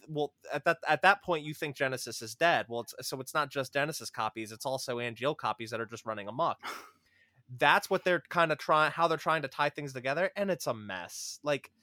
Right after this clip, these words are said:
Speaker 2: Yeah.
Speaker 1: there were easier and more organic ways to do this, and I don't wanna get hung up on what this game isn't, because I think that's a
Speaker 2: Right.
Speaker 1: really bad
Speaker 2: It
Speaker 1: way of, of criticizing something.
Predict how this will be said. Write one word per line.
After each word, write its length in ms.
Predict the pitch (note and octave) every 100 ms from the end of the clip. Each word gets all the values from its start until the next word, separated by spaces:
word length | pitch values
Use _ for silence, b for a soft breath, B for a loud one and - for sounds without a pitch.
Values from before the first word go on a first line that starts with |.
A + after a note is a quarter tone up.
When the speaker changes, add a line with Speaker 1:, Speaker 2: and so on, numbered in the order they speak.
| b
Speaker 2:
Yeah. 180 | C#3 G#2+
Speaker 1:
there 120 | F3 E3+
were 100 | F3+
easier 440 | G3+ A3 A3 G#3+
and 80 | F3
more 220 | D#3+ E3
organic 440 | D3+ C#3+ C3 C3 B2+
ways 240 | A#2 A2
to 80 | G#2
do 200 | A2 G2+
this, 360 | F#2 G2+ - -
and 280 | D#3 D3+ D3+ -
I 100 | F#3+
don't 140 | F#3+
wanna 180 | D3+ C#3
get 200 | C3 C3+
hung 280 | - C#3 B2+
up 160 | B2+ -
on 200 | B2+ A#2+
what 200 | B2 -
this 140 | A#2+
game 280 | - A#2 G#2+ -
isn't, 360 | B2 C#3 C#3+ -
because 320 | B2 - A2
I 80 | A2
think 260 | - B2 A2+
that's 140 | G#2
a 60 | G#2
Speaker 2:
Right. 80 | A2
Speaker 1:
really 460 | A2+ A2+ A2+ A2 -
bad 280 | A#2 A2+ A2+
Speaker 2:
It 60 |
Speaker 1:
way 260 | A2+ A2+ A#2
of, 220 | A2 G#2+
of 140 | E2+ -
criticizing 580 | C3 B2 - D3 D3 D#3+
something. 460 | E3+ E3+ F#3+ F#3